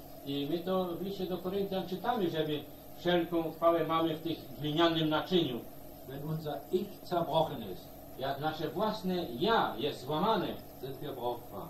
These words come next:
Speaker 1: to wtedy możemy być potrzebni.
Speaker 2: Aber wenn unser Zeugnis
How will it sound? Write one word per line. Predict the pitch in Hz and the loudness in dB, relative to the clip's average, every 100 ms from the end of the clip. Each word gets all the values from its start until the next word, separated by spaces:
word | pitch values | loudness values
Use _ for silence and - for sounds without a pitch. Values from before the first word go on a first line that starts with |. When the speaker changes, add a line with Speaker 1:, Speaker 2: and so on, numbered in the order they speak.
| 190 | -8
Speaker 1:
to | |
wtedy | - 196 196 | -2 0 2
możemy | 185 165 170 156 | 4 4 4 2
być | 156 - - - - | 0 -4 -10 -12 -6
potrzebni. | - - - 98 - - | -4 -2 -2 -4 -8 -6
Speaker 2:
Aber | 156 175 165 | 0 2 4
wenn | 175 170 | 2 2
unser | 180 175 180 160 - | 0 2 4 2 0
Zeugnis | - - 202 247 - 220 220 | -6 0 2 2 -4 -2 -2